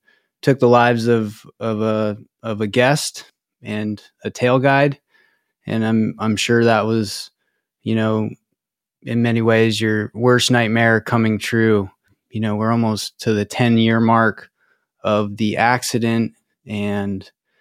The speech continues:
it, it seems like it's been a,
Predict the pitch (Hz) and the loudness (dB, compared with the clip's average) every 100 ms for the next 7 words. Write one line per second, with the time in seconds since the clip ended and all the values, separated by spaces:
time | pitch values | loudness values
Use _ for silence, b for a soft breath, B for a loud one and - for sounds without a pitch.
0 | _ _ - 101 98 - _ - 113 110 | _ _ -12 -8 -8 -12 _ -10 -4 -4
1 | 101 _ _ _ _ _ - - 127 123 | -6 _ _ _ _ _ -12 -4 -2 2
2 | 120 117 120 - 127 123 120 113 113 | 2 0 -4 -4 -2 0 0 0 -2